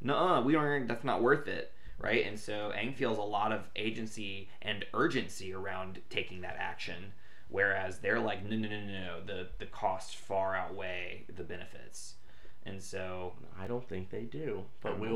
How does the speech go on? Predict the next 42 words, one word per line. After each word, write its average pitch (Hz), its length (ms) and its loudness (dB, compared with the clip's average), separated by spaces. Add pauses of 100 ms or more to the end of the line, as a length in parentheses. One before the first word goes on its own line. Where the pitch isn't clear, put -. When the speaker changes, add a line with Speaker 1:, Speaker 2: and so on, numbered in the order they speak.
(100)
Speaker 1:
know. 113 180 -2
Speaker 2:
we'll, 113 180 0
we'll 117 160 2
find 123 440 6
Speaker 1:
We'll 135 80 6
Speaker 2:
out. 131 180 8
Speaker 1:
dive 113 140 6
into 131 200 0
that 98 260 0
later. 123 340 6
<laughs> - 40 4
Speaker 2:
Before 156 340 8
we 196 120 12
move 175 220 10
on 151 200 10
to 156 120 2
our 139 80 10
next 139 280 6
segment, 120 360 4
do 113 80 -4
you 120 160 2
have 123 260 6
anything 113 380 0
else - 220 -2
you 110 60 -2
would 104 100 0
like 104 140 0
to - 40 -4
share 104 180 0
about 92 200 0
this 95 180 -4
episode? 85 540 -4
Speaker 1:
Yeah, 165 180 6
the 165 120 6
only 180 160 4
thing 156 180 2
I - 20 6
think 135 220 0
we 117 80 2
skipped 110 320 0
over 104 500 2
was 95 640 -2